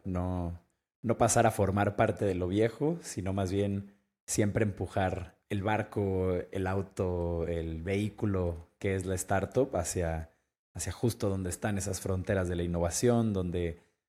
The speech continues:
donde el esfuerzo te lleva y donde la constante reflexión de, ok,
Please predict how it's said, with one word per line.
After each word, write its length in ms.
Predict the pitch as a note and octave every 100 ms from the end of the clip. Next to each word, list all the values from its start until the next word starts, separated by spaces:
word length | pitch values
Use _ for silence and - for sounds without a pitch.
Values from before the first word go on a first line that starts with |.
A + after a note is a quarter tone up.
| _
donde 160 | G#2+ G2+
el 80 | F#2+
esfuerzo 480 | - A2+ A2 G#2+ G2+
te 160 | F#2+
lleva 400 | F#2+ G#2+ G#2 A#2
y 60 | B2+
donde 360 | F2 F2 E2+ E2
la 160 | E2
constante 400 | - F#2 B2 C3+
reflexión 640 | D3+ A#2+ G#2 F#2 - B2 C3+
de, 340 | F#2+ F2 - _ _ _ _ _
ok, 220 | A2 -